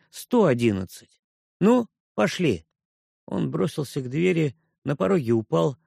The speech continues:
запнувшись за платье Анны Австрийской, вскочил и исчез в коридоре. Не понимая, какая затевается игра, но предвкушая веселье, Робби побежал следом. По коридору бродили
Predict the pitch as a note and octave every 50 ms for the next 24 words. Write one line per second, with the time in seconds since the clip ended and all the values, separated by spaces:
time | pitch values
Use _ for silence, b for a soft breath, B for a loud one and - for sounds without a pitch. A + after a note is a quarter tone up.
0 | _ - B2+ A#2+ C#3+ C3+ - D3+ D3+ D3+ - - C#3+ B2+ A2+ B2+ C3+ A#2 - C#3+
1 | D3 C#3 - C#3+ D3 - - C#3+ C3 C3 B2+ B2+ B2+ A#2 - - C3+ C#3+ C#3 -
2 | - - C3 A#2+ - b b b b - - - - F3+ D#3+ - - - G#3+ A3
3 | G#3 G3 _ _ _ _ _ _ - F3+ F#3+ E3 A#2 - - - - A#2+ B2 -
4 | - - _ _ _ _ _ - B2 A2 A2 G#2+ G2 F#2 F#2 F#2 F2+ G#2 - _
5 | _ _ _ _ _ _ _ _ _ _ - A#2+ A#2+ C3 A#2 - - B2+ A#2+ A#2+
6 | B2 B2+ C3+ D3 D3+ C#3+ A#2+ G#2+ G2+ - - A#2+ A2+ - E3 - C#3 G#2+ A2+ A#2
7 | A2 C3+ C3 C3+ D3+ D3 C3 A2+ - - - C#3 C3 B2+ A#2+ C3+ D#3 F3+ G3 F#3+
8 | E3 b b b b b b - A2 A2+ C3+ E3+ F#3 - - E3 D#3 - _ -
9 | C#3+ B2+ - - C#3+ B2+ A#2+ A#2 A#2 A2+ A2+ - - - G3 G3+ G3 G3 G3 F#3
10 | D#3+ B B B B B B C3+ C3+ C#3 D#3 F3 G3 G3+ F#3+ E3 F3 F#3 D#3+ _
11 | - D3+ C#3 A#2+ A#2+ A#2 G#2+ G#2 A2 G#2+ A2 G#2+ G2+ - _ _ _ _ - -
12 | - - F#2 F2+ F2+ F#2 F#2 F#2 G2 - _ _ _ _ _ _ _ _ _ _
13 | _ _ _ _ - - - - G#2 G#2+ G#2 A2+ C#3+ D#3 D3+ C#3+ A#2+ B2 B2 B2
14 | A2+ B2 D3+ C#3+ C#3 C3 -